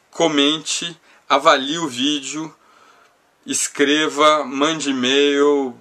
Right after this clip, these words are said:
mande comentário no site, Twitch, Facebook. Vamos nos comunicar, porque nesse período, entre meados de maio e meados de junho, isso tudo tá acontecendo.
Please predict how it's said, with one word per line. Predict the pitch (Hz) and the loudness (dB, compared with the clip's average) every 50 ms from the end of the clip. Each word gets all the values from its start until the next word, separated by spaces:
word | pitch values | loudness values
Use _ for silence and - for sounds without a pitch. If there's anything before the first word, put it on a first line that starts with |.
| _ | _
mande | - - 131 139 151 151 143 | -14 -6 -2 0 0 0 -2
comentário | - 151 143 143 139 123 - 139 139 135 139 | -2 -2 0 0 -2 0 2 0 0 0 -2
no | 135 131 123 | -4 -6 -6
site, | - - - 135 131 135 135 139 135 - - - - 143 139 139 131 _ _ _ _ | -6 -2 0 2 2 4 2 0 -2 -6 -8 -6 -4 -4 -6 -6 -8 _ _ _ _
Twitch, | - 160 151 143 139 147 160 156 143 - - - - 147 151 151 147 143 135 123 117 113 107 | -10 -4 -4 -2 -2 -2 -2 -4 -4 -4 -4 -4 -2 -2 -2 -2 -2 -4 -4 -6 -8 -10 -12
Facebook. | - - - 147 147 - - 143 123 117 127 139 143 139 - - - 151 - - - - - - - - _ _ | -10 -4 -2 -2 -2 -2 -4 -6 -6 -4 -2 -2 -2 -2 -4 -8 -10 -10 -10 -10 -14 -20 -20 -20 -20 -20 _ _
Vamos | 117 127 151 175 175 175 170 151 123 | 0 2 2 2 0 -2 -4 -4 -4
nos | 139 151 185 196 - - | -4 -4 -2 -2 -2 -4
comunicar, | - - 165 160 156 143 127 - - 147 147 147 143 | -4 -8 -8 -6 -4 -4 -6 0 2 2 2 2 0
porque | - - - 143 139 | -4 -6 -4 -4 -2
nesse | 147 165 180 175 - - | 0 -2 -2 -2 -4 -6
período, | - - 143 131 123 127 127 123 117 120 127 - | -4 -4 -2 -2 -2 -2 -4 -4 -4 -8 -10 -10
entre | - 135 131 - - 131 | -10 -10 -10 -10 -10 -8
meados | 131 135 143 147 147 143 147 139 | -2 2 2 2 2 2 -2 -4
de | 131 135 | -4 -4
maio | 131 127 127 123 120 120 | -2 0 2 2 2 0
e | 120 123 | -2 -4
meados | 127 135 139 143 139 139 135 123 | 0 2 2 2 2 -2 -6 -6
de | 127 127 | -6 -6
junho, | 120 110 117 131 139 147 151 156 156 - - - - _ _ - | -6 -4 -2 -2 0 0 0 -2 -6 -10 -14 -20 -20 _ _ -6
isso | 175 185 - - 165 147 | -6 -4 -4 -4 -6 -8
tudo | - - 165 151 156 | -10 -12 -12 -12 -4
tá | - 160 151 | 0 2 2
acontecendo. | - - 151 - - 151 - - - 120 113 107 101 | 2 0 -4 -4 -4 -6 -6 -4 -6 -6 -6 -8 -12